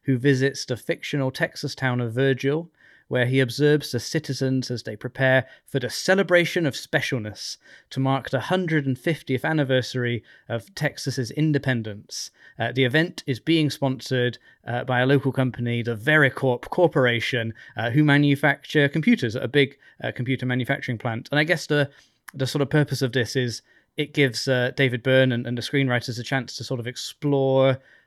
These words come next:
the many people who live in a, in a town like this. You know, it's a, it's a working town. A lot of people work at the same giant corporation, uh, and everybody's got their own, you know, sort of lives. Once you go,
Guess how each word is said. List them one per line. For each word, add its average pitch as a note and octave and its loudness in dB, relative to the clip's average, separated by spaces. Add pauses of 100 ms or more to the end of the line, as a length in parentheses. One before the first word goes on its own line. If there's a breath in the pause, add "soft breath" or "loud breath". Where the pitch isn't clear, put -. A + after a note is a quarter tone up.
(100)
the D3+ -2
many E3+ 0
people F#3+ 0
who F#3 4
live G3 4
in B2 2
a, A#2+ 0
in C3 -2
a C3+ -2
town C#3+ 0
like B2+ 0
this. C3 -2
You A#2+ -8
know, A#2 -6
it's - -8
a, B2 -2 (260 soft breath)
it's - -8
a C#3 -2
working D#3 2
town. D3 4
A C3+ 2
lot D3 4
of C#3+ -2
people C3+ 0
work C3+ -2
at C3+ -10
the B2+ -10
same C3+ -2
giant C3 -2
corporation, B2+ -2 (300 loud breath)
uh, C3 -4 (180)
and C#3 0
everybody's C3+ 2
got C#3 -2
their C3 4
own, C3 2
you C3 -2
know, A#2+ -2
sort B2 -6
of A#2+ -6
lives. B2+ 0
Once C#3 -4
you C3+ -10
go, C3+ 4